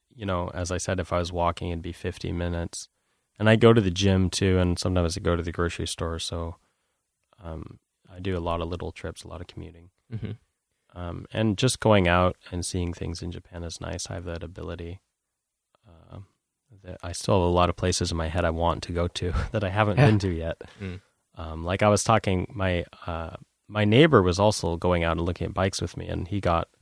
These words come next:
Speaker 1: um, he got, like, an older, more classic road bike, I guess. And we were talking about going out into Tokyo. There's some nice parks around Ginza,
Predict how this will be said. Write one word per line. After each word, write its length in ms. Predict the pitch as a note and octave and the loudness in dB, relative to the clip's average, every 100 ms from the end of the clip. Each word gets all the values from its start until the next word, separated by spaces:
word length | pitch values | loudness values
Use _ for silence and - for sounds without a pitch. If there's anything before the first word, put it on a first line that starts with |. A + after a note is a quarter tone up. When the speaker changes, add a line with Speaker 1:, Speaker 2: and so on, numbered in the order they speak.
| _ _ _ _ _ _ - | _ _ _ _ _ _ -16
Speaker 1:
um, 340 | F2 D#2+ D#2 - _ _ _ | -10 -8 -8 -14 _ _ _
he 100 | - | -2
got, 140 | A#2 G#2 | 2 4
like, 160 | F#2 | 2
an 100 | F2 F2+ | 0 0
older, 500 | F2 F2+ F2+ E2+ E2 - | 0 2 2 0 -4 -8
more 160 | F2+ | -10
classic 640 | D#2+ - E2 F#2 - G2+ - | -8 -6 -4 -4 -4 -8 -4
road 200 | A2+ A#2+ | -2 0
bike, 240 | A#2+ A#2+ | 0 0
I 80 | B2+ | -4
guess. 400 | B2 B2 - - _ _ _ _ _ _ _ _ _ _ _ - | -2 -2 -4 -14 _ _ _ _ _ _ _ _ _ _ _ -10
And 140 | F2+ | -4
we 100 | G2 | 0
were 100 | F#2+ | 0
talking 280 | - F#2+ F2+ | 0 -4 -4
about 140 | E2 | -6
going 240 | F2 F2+ E2 | -6 -6 -4
out 160 | E2+ - | -6 -8
into 260 | F2+ F2 | -10 -10
Tokyo. 720 | - F#2+ F2+ - E2+ E2 E2+ F2+ | -6 -6 -6 -8 -6 -6 -8 -10
There's 180 | F2 | -12
some 140 | - F2 | -10 -8
nice 220 | E2+ E2+ | -8 -10
parks 380 | - F2 E2+ - | -10 -10 -10 -10
around 240 | E2+ E2 E2 | -12 -12 -10
Ginza, 560 | F2+ E2+ F2 E2 E2 | -8 -8 -8 -8 -10